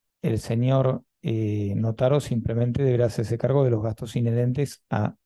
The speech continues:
su propia asistencia técnica, pero no los de la contraria. Podría la defensa ofi-, oficial aspirar a alguna regulación de honorarios, pero no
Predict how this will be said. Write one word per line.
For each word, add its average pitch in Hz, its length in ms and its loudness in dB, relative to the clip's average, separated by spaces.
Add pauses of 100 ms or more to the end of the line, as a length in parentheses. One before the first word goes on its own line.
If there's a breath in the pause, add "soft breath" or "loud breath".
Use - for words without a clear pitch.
su - 360 -4
propia 123 280 -4
asistencia 110 520 -4
técnica, 135 640 0 (400)
pero - 180 -8
no 123 160 2
los 127 160 2
de 120 80 2
la 120 120 2
contraria. 147 680 0 (760)
Podría 127 360 0
la 120 100 4
defensa 120 380 0
ofi-, 117 280 -4
oficial 131 580 -2 (440)
aspirar 120 400 0
a - 20 0
alguna 120 240 2
regulación 110 500 0
de 120 60 -2
honorarios, 120 520 0 (1080)
pero 107 220 -2
no 135 460 0